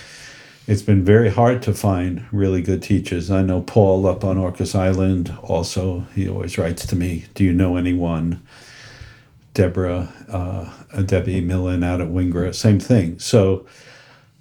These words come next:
what do you see in that? Have you had success in that?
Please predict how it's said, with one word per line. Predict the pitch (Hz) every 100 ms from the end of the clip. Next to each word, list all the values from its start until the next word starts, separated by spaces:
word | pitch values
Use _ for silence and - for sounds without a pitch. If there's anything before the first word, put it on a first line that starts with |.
| _ _ _
what | 113 110 120 151
do |
you | 190 147
see | - 151 147
in | 107
that? | 98 90
Have | 117 110
you | 101
had | 82 117 113
success | - 107 - 117 -
in | 175 120
that? | 73 120 -